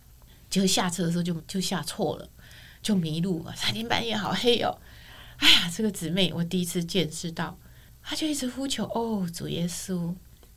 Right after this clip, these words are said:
哦，主耶稣。”而且好安静，好宁静哦。她说：“你不要怕。”因为我们都吓醒了，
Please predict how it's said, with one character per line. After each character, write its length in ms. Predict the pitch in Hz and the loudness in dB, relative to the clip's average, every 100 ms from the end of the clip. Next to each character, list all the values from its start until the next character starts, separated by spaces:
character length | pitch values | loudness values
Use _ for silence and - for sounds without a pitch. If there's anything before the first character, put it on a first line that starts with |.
| - - | -18 -6
哦， 340 | 269 262 220 | -4 0 0
主 200 | 175 156 | 0 0
耶 120 | 170 | 0
稣。” 200 | 180 196 | 0 0
而 80 | 185 | -2
且 100 | 190 | -2
好 200 | 175 - 143 | -4 -4 -6
安 240 | - 165 | -6 -6
静， 240 | 170 - 175 | -6 -10 -10
好 300 | - - 185 | -12 -6 -4
宁 260 | 165 156 170 | -4 -6 -8
静 240 | - 190 170 | -6 -8 -8
哦。 120 | - - - - - | -14 -18 -20 -20 -18
她 120 | - | -8
说 160 | 196 208 196 | -6 -6 -4
：“你 100 | 160 | -6
不 140 | 160 | -2
要 160 | 185 170 | -2 -2
怕。” 300 | - 180 - | -6 -8 -6
因 100 | 240 | -2
为 20 | |
我 60 | 220 | -2
们 60 | |
都 120 | 147 196 | 0 0
吓 240 | - 185 | 0 0
醒 280 | 170 - | -4 -8
了， 60 | - | -10